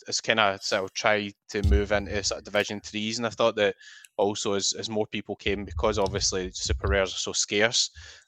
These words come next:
that, um, the, the numbers would, like, obviously really increase in Division Four, but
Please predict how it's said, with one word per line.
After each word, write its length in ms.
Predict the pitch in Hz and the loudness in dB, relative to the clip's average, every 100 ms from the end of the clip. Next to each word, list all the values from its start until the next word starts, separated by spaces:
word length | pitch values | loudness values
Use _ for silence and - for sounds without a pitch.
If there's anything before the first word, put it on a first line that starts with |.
| - | 0
that, 220 | 98 92 _ _ - | 0 0 _ _ -10
um, 600 | 98 95 92 95 95 95 _ 101 | -2 0 0 -2 -8 -12 _ -12
the, 140 | 98 107 | -12 -2
the 160 | 104 | 0
numbers 400 | 104 104 107 101 | 2 2 2 0
would, 140 | 104 - - 92 | -2 -4 -14 -8
like, 160 | 90 | -4
obviously 320 | 95 101 107 | -2 -2 -4
really 260 | 90 95 95 | -2 -2 -2
increase 480 | 92 - 107 95 101 | -4 -10 -10 -6 -4
in 200 | 92 92 | -6 -8
Division 380 | 95 101 95 95 | 0 0 0 -8
Four, 360 | - 98 107 | -2 2 2
but 300 | 104 98 95 | 4 2 2